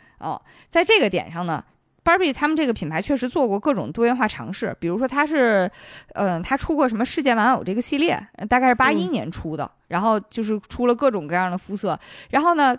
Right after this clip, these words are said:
Speaker 1: 比如它第一个东亚长相的 Barbie 就是在这个系列里面，八一年。但是呢，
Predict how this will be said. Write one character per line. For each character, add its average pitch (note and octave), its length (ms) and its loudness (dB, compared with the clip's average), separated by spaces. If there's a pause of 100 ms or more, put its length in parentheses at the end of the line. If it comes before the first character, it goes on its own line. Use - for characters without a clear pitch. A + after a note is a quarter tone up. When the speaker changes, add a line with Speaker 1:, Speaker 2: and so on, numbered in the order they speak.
Speaker 1:
比 A3 80 -2
如 A3+ 100 4
它 D#4 100 2
第 D#4 280 2
一 D#4+ 40 2
个 C#4+ 140 4
东 C#4 240 -2
亚 C4 180 4
长 D3 220 -4
相 F#3 180 -2
的 E3+ 80 -2
Barbie F3 320 0
就 D#3+ 120 -4
是 F3 100 -6
在 D#3+ 160 -2
这 F3 100 -4
个 E3 80 -2
系 E3+ 220 -4
列 D#3+ 160 0
里 G2+ 160 -10
面， G#2 220 -10
八 A3 160 2
一 A3+ 100 0
年。 G3+ 260 -6 (300)
但 E4 200 4
是 D#4 180 -2
呢， A#3 200 2